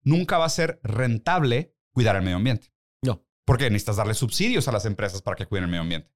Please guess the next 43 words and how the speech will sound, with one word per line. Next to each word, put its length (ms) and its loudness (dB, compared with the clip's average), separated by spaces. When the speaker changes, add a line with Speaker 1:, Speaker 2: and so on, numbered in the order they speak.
Speaker 1:
Entonces, 200 0
no 60 4
Speaker 2:
Así 100 4
Speaker 1:
es 60 2
rentable, 440 2
es 100 -2
un 80 4
descuento, 560 -2
pero 140 2
le 100 2
cuesta 220 0
el 60 0
bolsillo 360 -2
público. 440 -2
Ahora, 220 4
si 120 2
Speaker 2:
Por- 80 2
Speaker 1:
tú 140 4
trataras 420 -2
de 80 -2
producir, 480 2
de 80 -2
que, 160 -2
"¿Sabes 180 -4
qué? 160 -4
Necesito 280 0
que 80 0
hagas 200 0
audífonos", 500 -2
pero 100 2
estos 160 0
audífonos 460 2
tienen 180 -2
que 100 -4
tener 220 0
cero 200 0
impacto 260 -2
ambiental. 480 0
Van 100 2
a 20 2
ser 140 0
más 160 2
caros, 380 -4